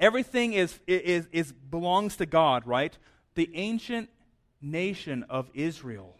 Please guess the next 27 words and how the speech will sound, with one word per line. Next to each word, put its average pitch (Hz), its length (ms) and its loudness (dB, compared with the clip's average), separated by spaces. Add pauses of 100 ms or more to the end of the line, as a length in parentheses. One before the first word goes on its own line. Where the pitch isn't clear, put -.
(460)
was 147 180 -2
to 151 100 -10
be 127 140 -8
God's 113 640 -6 (100)
special 110 760 -12
possession. 107 580 -18 (1500)
For 156 120 -6
me, 175 220 -4
when 139 140 -2
I 131 80 -2
think 185 220 -10
of 135 100 -6
special 143 400 -8
possession, 113 680 -12 (800)
I - 40 -20
think 143 160 -6
about 127 180 -6
my 117 140 -4
children, 117 500 -8
right? 123 160 -4
Like 123 160 -4
that, 135 180 -6 (520)
Emma 156 260 -2
has 131 280 -2
a 135 60 -4
little 127 300 -6
lamb 104 460 -8